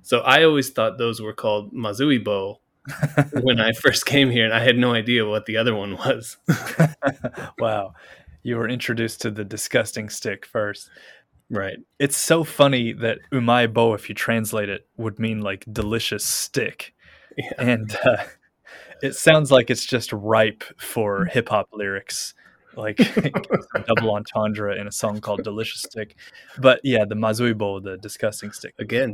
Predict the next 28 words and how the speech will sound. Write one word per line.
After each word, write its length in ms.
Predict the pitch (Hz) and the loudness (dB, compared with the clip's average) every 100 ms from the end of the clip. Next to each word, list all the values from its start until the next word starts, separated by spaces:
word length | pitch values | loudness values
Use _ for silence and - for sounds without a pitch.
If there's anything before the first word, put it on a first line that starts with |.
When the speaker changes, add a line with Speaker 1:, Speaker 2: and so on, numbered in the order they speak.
| 110 | -4
Speaker 1:
back 120 | 117 - | -6 -6
to 100 | 131 | -14
fifty 320 | 147 - 123 | -14 -10 -10
State. 340 | - - 87 - _ - - | -10 -8 -10 -10 _ -20 -8
<laughs> 100 | - - _ - - - - - - 196 - - - - - - - - | -8 -8 _ -18 -16 -14 -12 -10 -8 -10 -10 -12 -12 -10 -10 -10 -14 0
Speaker 2:
I 120 | 123 | 2
C 180 | 123 135 | 2 0
P, 200 | - 156 | 4 6
Jack 300 | 135 131 - | 8 6 8
White, 260 | 151 139 - | 8 8 4
look 180 | 123 | -2
into 320 | 139 131 123 110 | -2 -2 -2 -2
it. 180 | 104 _ _ - - - - - - _ _ - | -4 _ _ -14 -2 -2 -2 -14 -16 _ _ -10
So, 760 | - - 151 151 147 143 - _ _ | -8 0 2 2 2 0 -4 _ _
is 180 | 147 139 | 0 2
it, 220 | 147 - - 147 151 | 2 2 0 0 0
it's 180 | 139 | 2
not 180 | 160 160 | 8 10
actually 380 | 151 147 147 135 | 10 6 4 4
disgusting, 600 | 123 - 135 139 160 165 | 4 6 6 6 0 0
even 220 | 147 135 | 0 2
though 120 | 135 117 | 2 2
it's 120 | - | 2
called 260 | 131 120 | 2 2
disgusting 540 | 113 - - 113 - 110 | 0 0 2 2 0 -6
stick, 440 | - 113 135 - - | -4 -6 -6 -14 -14
the 60 | |
ma-, 240 | 110 101 | -10 -8